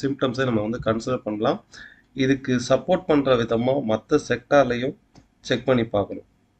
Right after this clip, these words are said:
இதுல எல்லா செக்டாருமே down தான், except media.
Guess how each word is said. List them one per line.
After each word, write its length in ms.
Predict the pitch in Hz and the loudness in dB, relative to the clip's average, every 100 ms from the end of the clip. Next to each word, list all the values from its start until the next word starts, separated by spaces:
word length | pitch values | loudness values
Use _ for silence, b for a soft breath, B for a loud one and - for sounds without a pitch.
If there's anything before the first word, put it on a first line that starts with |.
| _ _ _ _ _ _ _ _ | _ _ _ _ _ _ _ _
இதுல 240 | 117 147 123 | -4 2 2
எல்லா 420 | 110 151 180 185 - | 2 6 10 10 10
செக்டாருமே 640 | 143 - 147 139 175 226 _ - | 2 6 8 8 4 0 _ 0
down 280 | 117 127 120 | 2 2 2
தான், 240 | 151 220 _ _ _ _ - - | 2 0 _ _ _ _ -4 2
except 580 | 139 - - 143 - - - | 2 2 6 6 4 -16 -12
media. 600 | 127 131 147 143 113 - | 0 8 8 8 6 2